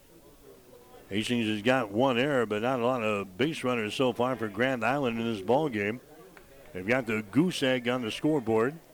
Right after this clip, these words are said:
Nine to nothing is the score. Hastings has got the lead. This is the top of the fourth inning.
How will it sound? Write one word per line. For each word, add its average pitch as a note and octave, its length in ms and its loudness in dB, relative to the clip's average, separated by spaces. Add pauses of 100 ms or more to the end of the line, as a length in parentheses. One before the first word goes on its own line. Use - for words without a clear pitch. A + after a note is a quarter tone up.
(500)
Nine C3+ 380 -2
to B2 100 2
nothing C#3 460 0
is A#2+ 180 0
the A#2 140 0
score. D#3+ 340 0
Hastings B2 460 -2
has A2+ 100 -2
got C3 240 0
the A#2+ 120 0
lead. B2 440 0 (540)
This D3 280 0
is B2 240 0
the A#2+ 300 0
top C#3+ 300 -2
of B2 40 -2
the A#2+ 100 0
fourth C#3+ 300 0
inning. B2+ 320 0